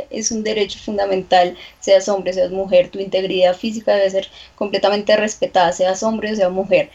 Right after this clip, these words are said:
El mismo acto de violencia sexual que se perpetúe frente a una niña y un niño es completamente igual y la ley tiene que castigarlo,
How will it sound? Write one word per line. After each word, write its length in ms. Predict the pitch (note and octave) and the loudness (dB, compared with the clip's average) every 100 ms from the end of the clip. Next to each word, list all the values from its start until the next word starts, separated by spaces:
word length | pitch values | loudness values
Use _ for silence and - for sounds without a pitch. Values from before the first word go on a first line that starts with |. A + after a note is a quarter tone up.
| - - - | -20 -14 0
El 240 | G3 G#3+ - | 0 0 0
mismo 420 | B3+ C4+ C#4 C4+ | 2 2 4 2
acto 220 | C4+ C4+ | 2 4
de 80 | C4+ | 4
violencia 400 | C4 A3 F3+ F#3 | 4 -2 -6 -8
sexual 360 | A3 G#3+ E3+ D#3 | -10 -8 -8 -8
que 80 | |
se 100 | E3 | -12
perpetúe 460 | F3 E3+ F#3+ F#3+ D#3 - | -8 -6 -4 -4 -6 -6
frente 300 | F3+ F3 E3 | -6 -2 -2
a 40 | |
una 160 | E3 F#3+ | 0 0
niña 380 | B3 A#3+ A#3+ - | 2 2 0 0
y 140 | A3+ | 0
un 220 | A3 A#3 | 2 2
niño 260 | B3 B3+ C4+ | 4 4 4
es 120 | A3 | 2
completamente 600 | - G3+ G#3+ A#3+ B3 B3 | -4 -6 0 0 0 2
igual 400 | A#3+ F#3+ G3 F#3 | 2 6 6 6
y 80 | E3 | 4
la 100 | E3 | 2
ley 180 | E3+ E3+ | 2 -2
tiene 300 | - G#3 G#3+ | -4 -2 -2
que 200 | - B3 | -4 -2
castigarlo, 720 | B3+ - A3 G3 G3 B3 | -2 0 2 2 6 6